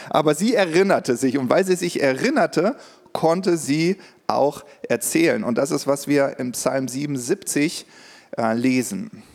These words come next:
Ja, das ist hier die Schlachterübersetzung, Vers zwölf und dreizehn. Ähm, und während ihr hier drauf schaut, seht ihr schon, dass ich bestimmte Worte fett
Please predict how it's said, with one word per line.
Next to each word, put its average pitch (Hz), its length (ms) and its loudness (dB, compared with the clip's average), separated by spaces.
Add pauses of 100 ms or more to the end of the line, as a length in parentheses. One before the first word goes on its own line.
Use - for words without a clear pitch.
(300)
Ja, 120 240 0
das 151 200 -4
ist 139 80 -10
hier 139 100 0
die 127 100 -4
Schlachterübersetzung, 123 1120 -2 (360)
Vers - 400 -2
zwölf 123 640 0
und 120 300 -2
dreizehn. - 680 -2 (1040)
Ähm, 131 320 2
und 139 480 -2 (160)
während 156 420 0
ihr 156 120 0
hier 151 220 2
drauf 160 280 2
schaut, 139 220 0
seht 151 220 0
ihr 139 100 2
schon, 143 360 0 (380)
dass 131 220 -2
ich - 340 -2
bestimmte 135 640 -2
Worte 120 340 2
fett - 680 -6